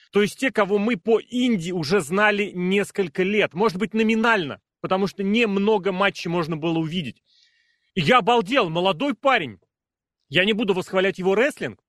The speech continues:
Тогда он, ну, никакой серый, ванильный. И было вот это ощущение, что сына папаши из рестлинга попал в рестлинг, а их тем более в команде, они выступали вместе с Дю-, с Бо, э, с Бо Далласом.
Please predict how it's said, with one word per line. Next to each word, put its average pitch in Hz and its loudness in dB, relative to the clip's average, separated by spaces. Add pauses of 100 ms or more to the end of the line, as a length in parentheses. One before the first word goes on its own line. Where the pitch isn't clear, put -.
(420)
Тогда 170 2
он, 156 -8
ну, 147 -8
никакой 247 0
серый, 208 -2
ванильный. 208 0
И 196 0
было 208 2
вот 170 -2
это 170 -6
ощущение, 165 -6
что 143 -2
сына 139 -4
папаши 214 0 (340)
из 165 -4
рестлинга 156 0
попал 147 0
в 123 -6
рестлинг, 139 -4
а 156 2
их 156 -6
тем 151 -10
более 139 0
в - -12
команде, 190 0
они 139 -4
выступали 135 -4
вместе 131 -10
с 113 -8
Дю-, 143 -4
с 107 -8
Бо, 208 2 (340)
э, 135 -4
с - -10
Бо 143 -2
Далласом. 170 0